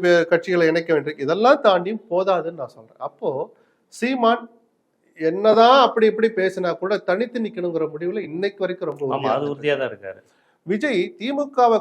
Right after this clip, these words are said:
Speaker 1: கூர்மையா விமர்சிக்கிற வேகத்தை விமர்சிக்க வேண்டிய நேரத்துல கூட அதிமுகவை பத்தி பேச மாட்டாரு. ஆட்சியில இருக்கிற கட்சி தானே நாங்க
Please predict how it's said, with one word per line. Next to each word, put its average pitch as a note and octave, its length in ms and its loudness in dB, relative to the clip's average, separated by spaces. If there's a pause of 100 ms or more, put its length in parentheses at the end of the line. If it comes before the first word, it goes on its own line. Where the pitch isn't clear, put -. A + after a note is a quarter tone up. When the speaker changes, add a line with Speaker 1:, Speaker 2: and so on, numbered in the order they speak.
(100)
Speaker 1:
கூர்மையா G#3+ 360 0
விமர்சிக்கிற F3 480 -6 (120)
வேகத்தை C#3+ 400 -4 (640)
விமர்சிக்க C4+ 640 0
வேண்டிய A3+ 240 4
நேரத்துல F3+ 340 0
கூட F3 140 -4
அதிமுகவை C#3+ 560 -2
பத்தி C3 260 -20
பேச B2 140 -12 (100)
மாட்டாரு. A2 320 -18 (840)
ஆட்சியில G#3+ 340 4
இருக்கிற G#3+ 260 4
கட்சி F3+ 260 -2
தானே F3+ 200 2
நாங்க D#3 140 -2